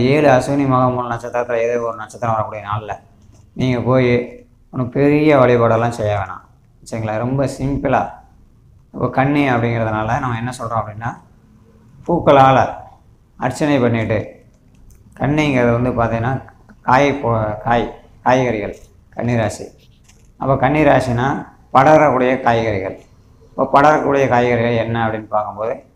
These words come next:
கேதுக்கு சாதாரணமா வந்து பார்த்தீங்கன்னா கொள்ளு, அந்த கொள்ளு தீபம் போட்டு நீங்க வழிபாடு பண்ணீங்கன்னா போதும், ஒண்ணு. அதுக்கடுத்து சொரக்காய் இருக்கு இல்லைங்களா,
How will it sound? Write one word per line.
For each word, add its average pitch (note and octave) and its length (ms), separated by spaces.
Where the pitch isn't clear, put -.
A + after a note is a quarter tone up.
கேதுக்கு D#3 340
சாதாரணமா B2+ 520
வந்து A#2 200
பார்த்தீங்கன்னா A#2 440
கொள்ளு, C3+ 320
அந்த C3+ 220
கொள்ளு D#3+ 400
தீபம் C#3+ 380
போட்டு A#2+ 300
நீங்க C#3 240
வழிபாடு B2 400
பண்ணீங்கன்னா G2+ 420
போதும், G2 400
ஒண்ணு. G#2+ 300
அதுக்கடுத்து C3 560
சொரக்காய் D3+ 460
இருக்கு B2 180
இல்லைங்களா, A#2 300